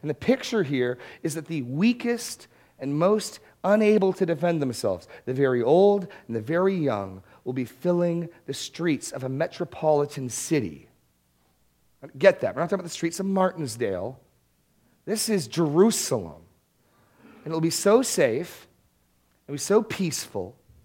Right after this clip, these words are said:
The children will be playing in the streets, and the aged will be, will be standing up on their canes.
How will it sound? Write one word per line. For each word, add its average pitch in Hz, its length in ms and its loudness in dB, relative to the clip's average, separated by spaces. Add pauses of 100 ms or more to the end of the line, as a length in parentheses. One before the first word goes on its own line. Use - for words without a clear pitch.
(840)
The - 80 -20
children 196 580 8 (280)
will 123 100 -6
be 120 60 -18
playing 180 300 6
in 165 60 2
the 151 60 -2
streets, 151 480 0 (240)
and 131 100 -8
the 135 160 -8
aged 175 460 2
will 135 80 -2
be, 127 200 -2 (240)
will 127 80 -10
be 127 180 -2 (220)
standing 180 360 2
up 156 100 0
on 156 100 0
their 139 80 0
canes. 127 720 -10